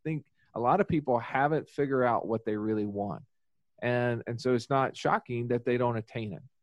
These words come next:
And so, Steve, I, I, I know, um, and I've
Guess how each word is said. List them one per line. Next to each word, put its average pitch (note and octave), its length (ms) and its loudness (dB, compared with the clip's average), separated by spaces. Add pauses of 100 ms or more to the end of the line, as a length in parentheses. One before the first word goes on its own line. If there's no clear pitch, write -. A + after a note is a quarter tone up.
(240)
And A2 80 -8
so, C#3+ 80 0
Steve, E3 300 4
I, C3+ 180 6
I, G#2 120 -4 (680)
I D3 120 0
know, D3 540 6 (100)
um, A#2 320 -4
and A#2 180 -2
I've - 60 -10